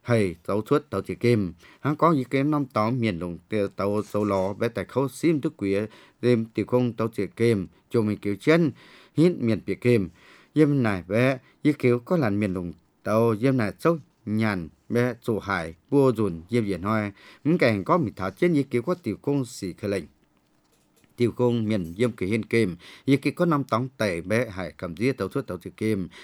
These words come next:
căn cục kiểm lâm yếm nhỏ Phú Yên Xanh, tụi mình hăng kiểu yếm tiểu sĩ tàu, con hồ trong sĩ yếm này tàu buông sĩ kềm. Cái nhà này chiếm dụng tên hết bị yếm tiểu công bùng bó tàu thủy kềm từ hang bé cái miền màn, bỏ hang tỉnh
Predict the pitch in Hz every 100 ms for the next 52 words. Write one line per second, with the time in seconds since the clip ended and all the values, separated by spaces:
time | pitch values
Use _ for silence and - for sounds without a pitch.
0 | - - 147 110 90 104 95 113 120 110
1 | 127 101 95 104 - 120 117 104 139 160
2 | 147 - - - 135 123 160 170 113 123
3 | 147 - 101 - 92 104 95 90 - 135
4 | 117 95 85 - 131 117 107 87 85 123
5 | 117 98 85 98 90 95 101 101 _ _
6 | 123 98 - - 123 104 85 - - -
7 | 156 135 113 107 - 151 120 - 165 175
8 | 175 104 120 143 101 - 143 127 92 80
9 | 90 131 135 107 - 87 - 107 90 87
10 | 101 123 127 131 127 127 107 85 92 95
11 | - - - - 110 98 120 117 101